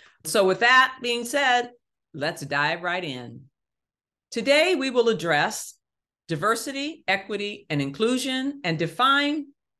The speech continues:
exactly what that means, right? We hear it all the time, but, like, what does it really mean? So I'm gonna give you a definition. Diversity is the practice of, is the practice or quality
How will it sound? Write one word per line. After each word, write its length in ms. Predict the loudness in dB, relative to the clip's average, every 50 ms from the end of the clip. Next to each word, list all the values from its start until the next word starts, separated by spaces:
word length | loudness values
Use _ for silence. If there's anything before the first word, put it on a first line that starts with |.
| _ _ _ -12
exactly 500 | -10 -8 -4 -4 -4 -4 -4 -2 -2 -2
what 180 | -2 -2 -2 -2
that 200 | -4 -4 -4 -4
means, 400 | -4 -4 -4 -4 -4 -6 -6 -2
right? 240 | 0 0 0 0 -2
We 120 | -4 -6
hear 300 | -4 -4 -2 0 2 2
it 80 | 2 4
all 180 | 4 2 2
the 80 | 0 -4
time, 420 | -6 -6 -2 -2 0 0 -2 -2
but, 120 | -4 -6 -6
like, 200 | -6 -8 -6 -8
what 160 | -8 -8 -6
does 140 | -8 -8 -8
it 120 | -8 -6
really 260 | -4 -4 -4 -4 -4
mean? 480 | -4 -4 -4 -4 -4 -6 -8 -10 -14 -16 -18 -20 -20 -20 -20 -20 _ _
So 340 | -2 2 2 4 2 2 0
I'm 80 | -4 -4
gonna 140 | -2 -2 -4
give 240 | -2 -2 -2 -2 -2
you 200 | -2 -2 -2 -2
a 60 | 0
definition. 680 | 0 0 -2 -2 -4 -6 -6 -6 -8 -8 -8 -8 -10 -10 -10 -8 -6
Diversity 680 | -4 -4 -2 0 -2 -2 -2 -4 -8 -8 -8 -10 -10 -12 -16 _ _ -20 -20 -20 _ _
is 260 | 2 4 4 4 2 0
the 100 | -2 -4
practice 840 | -2 0 2 2 2 2 0 -4 -6 -4 -4 -4 -6 -8 -12 -16 _ _ _ _ _ _ 2
of, 300 | 2 2 2 -2 -8 -18 _ _ _ _ 0
is 200 | 2 2 2 2
the 100 | 0 -2
practice 560 | 0 2 4 4 4 2 0 -2 -2 -2 0
or 180 | 0 -2 -2 -2
quality 760 | -4 0 4 4 6 6 6 4 2 0 -4 -6 -8 -10 -14